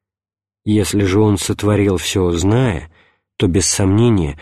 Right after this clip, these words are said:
Он сотворил то, что знал. Отсюда вытекает нечто удивительное,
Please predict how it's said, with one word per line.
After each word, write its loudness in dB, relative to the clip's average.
Он 0
сотворил -2
то, -2
что -2
знал. -2
Отсюда 0
вытекает 0
нечто 0
удивительное, 0